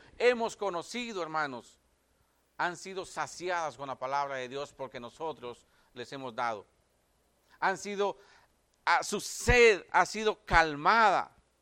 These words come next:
porque usted ha compartido de esa agua viva con ellos.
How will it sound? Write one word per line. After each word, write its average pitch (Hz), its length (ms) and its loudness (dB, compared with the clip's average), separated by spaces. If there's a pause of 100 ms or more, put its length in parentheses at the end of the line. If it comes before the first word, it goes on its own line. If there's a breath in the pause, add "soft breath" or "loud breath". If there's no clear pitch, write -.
(460)
porque 147 220 -10
usted 175 240 -6
ha 170 140 -2
compartido 151 920 -8
de 123 320 -8
esa 139 240 -8
agua 139 440 -4
viva 127 420 -12
con 110 200 -20
ellos. 95 440 -20